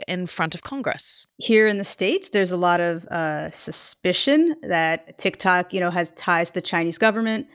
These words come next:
Speaker 2: Uh, you know, China may be using it to spy on us, push misinformation or propaganda on, on American users. So they're, basically, he's being called to probably make TikTok's case for why it should continue to, uh, still exist here.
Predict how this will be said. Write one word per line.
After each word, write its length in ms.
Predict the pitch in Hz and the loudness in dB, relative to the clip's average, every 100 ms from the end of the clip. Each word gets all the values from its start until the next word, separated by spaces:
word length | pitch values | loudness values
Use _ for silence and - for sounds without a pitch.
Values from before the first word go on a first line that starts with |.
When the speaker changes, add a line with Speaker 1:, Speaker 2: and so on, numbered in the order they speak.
| _ _ _ | _ _ _
Speaker 2:
Uh, 460 | 180 170 165 160 160 160 | 0 4 4 2 -2 -2
you 140 | 165 | -2
know, 80 | 160 | -2
China 400 | 160 - 175 175 | -2 0 2 4
may 300 | 170 165 165 | 2 2 2
be 100 | 160 | 2
using 240 | 160 165 | 0 0
it 80 | 160 | -2
to 60 | 160 | -2
spy 600 | - - - 226 233 233 | -6 -8 0 2 4 4
on 160 | 233 | 4
us, 380 | 233 226 226 - - - | 4 2 0 -6 -14 -12
push 400 | - 202 - - | 0 2 2 0
misinformation 640 | 196 214 214 233 247 233 | 0 2 2 4 4 2
or 60 | 233 | 0
propaganda 760 | 202 196 196 208 214 214 214 | 2 2 2 2 4 4 4
on, 200 | 196 190 | 4 2
on 120 | 180 185 | 2 2
American 460 | 180 175 175 185 | 2 0 -2 2
users. 420 | 254 285 247 262 | 4 6 4 2
So 220 | 247 202 196 | 2 2 4
they're, 300 | 196 190 - _ | 2 0 -4 _
basically, 440 | 190 180 185 175 | 2 2 0 0
he's 160 | 180 175 | 0 -2
being 280 | 180 170 160 | 0 0 0
called 380 | - 175 170 165 | 2 4 4 0
to 320 | 175 165 160 - _ _ _ _ - - | -2 -2 -4 -10 _ _ _ _ -10 0
probably 520 | 233 330 240 175 - _ _ _ _ - | 0 2 0 0 -6 _ _ _ _ -4
make 300 | 185 208 - | 2 2 2
TikTok's 400 | 220 - 196 - | 0 2 0 2
case 240 | 214 202 | 0 0
for 120 | 202 | 2
why 160 | 185 180 | 2 2
it 100 | 175 | 0
should 120 | 175 | -4
continue 320 | - 180 175 170 | -4 -4 -2 0
to, 280 | 170 170 | 0 0
uh, 280 | 170 165 165 | 0 0 0
still 240 | 165 202 190 | 0 2 2
exist 340 | 170 285 - | 0 -4 -4
here. 120 | 202 | -8